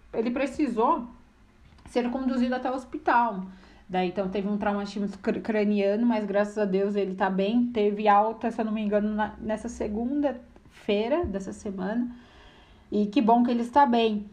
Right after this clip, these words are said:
né? Mas a gente também teve a, a situação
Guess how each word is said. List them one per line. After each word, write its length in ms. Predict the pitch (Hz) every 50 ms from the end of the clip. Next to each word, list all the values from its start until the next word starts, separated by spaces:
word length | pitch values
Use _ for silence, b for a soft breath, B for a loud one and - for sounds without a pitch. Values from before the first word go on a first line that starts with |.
| B B B B B B -
né? 180 | 196 185 185 185
Mas 320 | 190 190 185 190 185 190
a 100 | 214 208
gente 300 | 208 214 226 214 - -
também 260 | - 233 226 226 233
teve 800 | 240 - 254 240 233 226 226 240 247 240 233 220 208 196 190 190 190
a, 340 | 202 202 196 190 185 175 196
a 60 | 202
situação 920 | 202 233 240 233 233 220 214 208 - - - 208 208 214 214 208 196 196